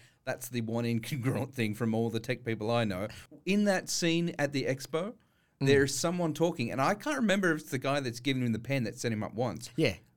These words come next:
Speaker 1: But he says, or another salesman says, "What we do is we ring you, and then your phone becomes a listening
Speaker 2: Mm.
Speaker 1: device."
Speaker 2: But he takes his phone apart.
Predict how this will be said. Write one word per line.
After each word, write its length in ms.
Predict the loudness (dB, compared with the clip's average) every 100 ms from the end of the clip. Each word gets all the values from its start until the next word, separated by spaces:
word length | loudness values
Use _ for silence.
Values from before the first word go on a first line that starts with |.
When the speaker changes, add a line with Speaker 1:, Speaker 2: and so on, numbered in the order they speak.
| -8
Speaker 1:
But 320 | 0 2 0 -6 -20 _
he 260 | -6 -4 -2
says, 480 | -2 -2 -2 -4 -6 0
or 440 | 4 6 6 2 -2
another 300 | 0 0 0
salesman 400 | 2 2 0 -4
says, 420 | -4 -6 -8 -12 -16 _ _ _ _ -4
"What 220 | -2 0
we 140 | -2
do 240 | -2 -2 0
is 120 | 0
we 200 | 2 2
ring 380 | 0 -2 -2 2
you, 320 | 2 0 -6 -12 _ -4
and 160 | 0
then 200 | 2 2
your 260 | 2 2 0
phone 400 | -4 -4 -2 0
becomes 440 | -2 -4 -4 -4
a 80 | -2
listening 380 | -4 -4 -2 -2
Speaker 2:
Mm. 40 |
Speaker 1:
device." 500 | -2 -4 -6 -10 -12 -14 _ 0
Speaker 2:
But 100 | 2
he 60 |
takes 200 | 2 -2
his 100 | -4
phone 340 | -4 -4 -4 -8
apart. 360 | -8 -8 -8